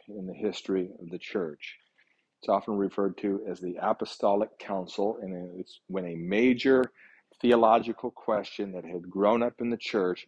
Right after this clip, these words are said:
controversy, had to be settled. And the way it was settled is that the apostles gathered and the disciples gathered in Jerusalem, and they debated and discussed the issues,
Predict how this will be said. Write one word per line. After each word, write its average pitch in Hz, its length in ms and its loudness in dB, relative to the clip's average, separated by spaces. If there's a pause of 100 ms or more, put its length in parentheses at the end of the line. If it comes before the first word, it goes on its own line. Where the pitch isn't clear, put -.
(140)
controversy, 92 880 -2 (340)
had 98 400 -2
to - 80 -14
be 98 160 -2
settled. 78 560 -2 (260)
And 90 120 -10
the 90 80 -6
way 107 380 2
it 113 100 0
was 107 180 -2
settled 101 460 0
is 95 200 -12
that 90 140 -10
the 87 140 -2
apostles 98 680 -2
gathered 110 540 2 (360)
and 87 120 -8
the 87 40 -4
disciples 98 640 -2
gathered 107 400 4
in 95 140 -2
Jerusalem, 104 800 0 (320)
and 95 140 -6
they 95 60 -4
debated 98 560 0
and 92 160 -4
discussed 101 640 0
the 90 220 -4
issues, 107 720 0